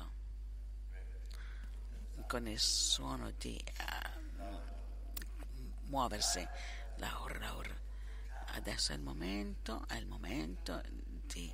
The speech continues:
che puoi ancora fare qualcosa. Non è soltanto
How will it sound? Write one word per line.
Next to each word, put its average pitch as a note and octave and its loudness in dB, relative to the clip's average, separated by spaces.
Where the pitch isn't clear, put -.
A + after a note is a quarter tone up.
che B2 4
puoi - -4
ancora - 0
fare G2+ 2
qualcosa. - 0
Non C3 0
è E3 0
soltanto - 0